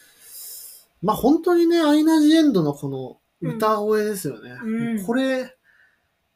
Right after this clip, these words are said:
Speaker 1: これのためにあるみたいな、
Speaker 2: うん。
Speaker 1: うん。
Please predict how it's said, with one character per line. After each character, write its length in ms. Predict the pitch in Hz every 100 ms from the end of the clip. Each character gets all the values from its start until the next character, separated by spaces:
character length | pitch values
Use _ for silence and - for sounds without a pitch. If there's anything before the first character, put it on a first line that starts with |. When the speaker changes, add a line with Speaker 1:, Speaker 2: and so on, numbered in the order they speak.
| _ _
Speaker 1:
こ 160 | - 233
れ 100 | 269
の 140 | 262
た 160 | - 233
め 160 | 233
に 100 | 170
あ 100 | 139
る 80 | 143
み 120 | 135
た 120 | 135
い 80 | 117
な、 120 | 135
Speaker 2:
う 100 | 196
ん。 40 | 208
Speaker 1:
う 40 | 208 202
ん。 680 | 175 139 135 127 127 120